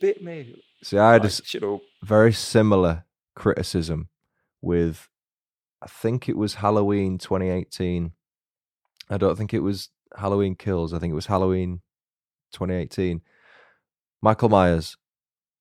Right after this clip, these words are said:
Speaker 2: literally inhuman, the amount of punishment this guy can take.
Speaker 1: Yeah,
Speaker 2: Beat him with a,
Speaker 1: insane.
Speaker 2: beat him with a bat, run into him, run him over, shoot him in the eyes. It's fine.
Speaker 1: <laughs>
Speaker 2: But the, there's a point, and again, I think it is.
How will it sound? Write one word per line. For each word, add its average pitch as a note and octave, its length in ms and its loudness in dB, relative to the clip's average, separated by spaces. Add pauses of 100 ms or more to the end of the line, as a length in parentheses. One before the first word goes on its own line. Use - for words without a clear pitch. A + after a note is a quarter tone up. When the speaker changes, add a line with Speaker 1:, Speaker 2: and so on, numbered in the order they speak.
(340)
Speaker 2:
literally G#2 640 4
inhuman, G#2 720 0 (640)
the F#2 120 -2
amount F2+ 220 2
of - 100 -8
punishment F#2 480 -4
this D2+ 140 -8
guy E2 180 -2
can D#2+ 180 -6
take. D#2 460 -6 (600)
Speaker 1:
Yeah, F2 120 -12 (400)
Speaker 2:
Beat F2 160 2
him D#2+ 60 0
with E2+ 100 0
a, C2 100 0
Speaker 1:
insane. B1+ 180 -12
Speaker 2:
beat G2 120 6
him E2 80 0
with F2 80 2
a E2 60 0
bat, F2 240 4 (880)
run F2 140 -4
into F2 300 -2
him, E2+ 240 -4
run F2+ 100 2
him E2+ 120 0
over, E2 340 -2
shoot E2+ 240 -2
him D#2+ 220 -4 (220)
in F#2+ 120 -2
the F#2 100 4
eyes. E2+ 420 2 (160)
It's - 100 -20
fine. E2 260 -4 (720)
Speaker 1:
<laughs> G2+ 160 0 (280)
Speaker 2:
But - 120 0
the, B2 160 2 (600)
there's D3 160 0
a D#3 60 0
point, E3 580 4
and A#2 140 2
again, D#3+ 340 6
I C#3 80 6
think D#3+ 320 2
it D3 100 4
is. C3+ 460 4